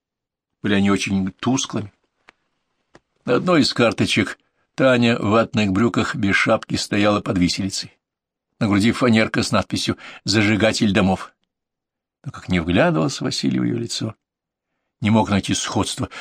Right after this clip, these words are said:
с московской знакомой. Это подстрижено под мальчика, а у той были длинные волосы, выбивались из-под шапки.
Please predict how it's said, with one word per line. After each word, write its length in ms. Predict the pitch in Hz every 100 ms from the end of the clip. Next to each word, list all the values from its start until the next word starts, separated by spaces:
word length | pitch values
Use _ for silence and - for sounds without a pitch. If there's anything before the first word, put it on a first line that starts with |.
| -
с 100 | -
московской 540 | 110 95 - - - 87
знакомой. 400 | 85 - 104 - _ _ _ _ _ _ _ _ _
Это 180 | 104 -
подстрижено 600 | 113 - - 123 107 113
под 200 | 120 101
мальчика, 500 | 104 95 90 - - - - -
а 120 | 101
у 100 | 98
той 220 | 87 107
были 180 | 95 95
длинные 680 | 90 104 156 67 117 90 90
волосы, 460 | 87 117 107 - - -
выбивались 540 | 107 90 104 101 -
из-под 220 | - 107
шапки. 380 | - 110 - -